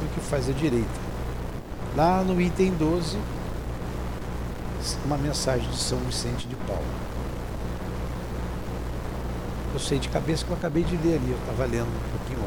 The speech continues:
antes. Então a gente tem que fazer o máximo que a gente puder pelo nosso próximo. Então a lei que Jesus ratificou,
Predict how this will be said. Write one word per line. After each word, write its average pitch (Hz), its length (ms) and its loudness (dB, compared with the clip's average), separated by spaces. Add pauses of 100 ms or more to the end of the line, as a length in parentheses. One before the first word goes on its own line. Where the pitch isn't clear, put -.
antes. - 220 -2 (2750)
Então 156 240 2
a 156 60 0
gente 156 300 0
tem 165 180 2
que 175 100 -2
fazer 151 480 2 (220)
o 170 120 2
máximo 165 680 0
que 151 80 2
a 139 40 2
gente 151 240 0
puder 127 560 0 (800)
pelo 160 260 2
nosso 160 320 0 (140)
próximo. 123 440 0 (1200)
Então 127 180 2
a 131 80 4
lei 160 400 8 (100)
que 170 100 4
Jesus 127 800 0 (340)
ratificou, 104 800 0